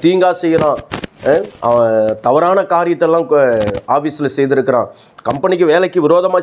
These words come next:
செய்துட்டு இருக்கிறான், ஆனா அவன்லாம் நல்லவனா இருக்கிறான், நான் கெட்டவனா மாறிட்டேனே அப்படின்னு சொல்லி நீ நினைக்கலாம். ஆனா கர்த்தர்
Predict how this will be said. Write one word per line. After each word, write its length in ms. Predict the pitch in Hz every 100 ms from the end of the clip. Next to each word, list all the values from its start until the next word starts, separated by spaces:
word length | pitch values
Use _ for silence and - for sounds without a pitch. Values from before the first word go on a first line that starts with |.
| 175
செய்துட்டு 300 | 160 160 151
இருக்கிறான், 320 | 147 135 107 - _ - -
ஆனா 200 | 120 143 123 107 - _ - 123
அவன்லாம் 360 | 160 190 208
நல்லவனா 340 | 185 185 185 180
இருக்கிறான், 340 | 160 160 151 123
நான் 160 | 147 151
கெட்டவனா 340 | 151 175 170 160
மாறிட்டேனே 440 | 151 143 - 139 123
அப்படின்னு 260 | - 120 120
சொல்லி 180 | 120 117
நீ 140 | 107 104
நினைக்கலாம். 460 | 110 117 113 104
ஆனா 100 | 104 101
கர்த்தர் 460 | 127 - - 160